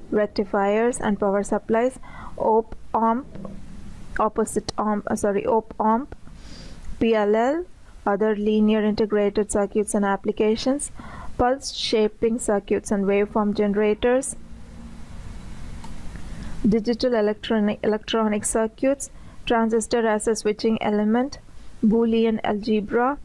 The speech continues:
simplification of Boolean functions, Karnagu map, Karnagu map, and applications,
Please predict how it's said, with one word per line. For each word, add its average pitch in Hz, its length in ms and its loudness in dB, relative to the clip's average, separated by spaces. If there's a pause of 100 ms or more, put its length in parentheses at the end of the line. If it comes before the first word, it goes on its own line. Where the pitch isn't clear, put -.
(260)
simplification 226 800 0
of 220 140 2
Boolean 214 500 2
functions, 240 640 0 (1900)
Karnagu 240 800 2 (240)
map, 208 280 2 (760)
Karnagu 214 720 2
map, 202 300 2 (1040)
and 220 140 2
applications, 233 760 2